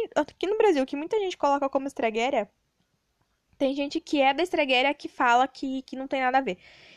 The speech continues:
Então, assim, eu vou deixar essa discussão, esse rolê pro, pros outros e não vou trazer isso pra cá. Mas tem dentro da,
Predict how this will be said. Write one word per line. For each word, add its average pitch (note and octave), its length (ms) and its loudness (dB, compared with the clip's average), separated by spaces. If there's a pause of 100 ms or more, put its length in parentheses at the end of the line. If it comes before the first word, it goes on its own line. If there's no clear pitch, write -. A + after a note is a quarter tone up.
(160)
Então, F4 220 4
assim, D#4 280 -2
eu A3+ 80 0
vou B3+ 140 4
deixar D4+ 440 4 (460)
essa D4+ 280 0
discussão, C#4 580 -2
esse D4 180 0
rolê C#4 800 4 (100)
pro, B3+ 760 2 (100)
pros C4 240 0
outros A#3 480 2
e A#3 180 -4
não A#3+ 160 -6
vou A3 140 -4
trazer A3+ 240 0
isso A3 100 -4
pra C4+ 100 -4
cá. F#3+ 180 -8 (760)
Mas G#3+ 960 -2 (1040)
tem C#4+ 260 4
dentro C4+ 320 0
da, G#3+ 760 4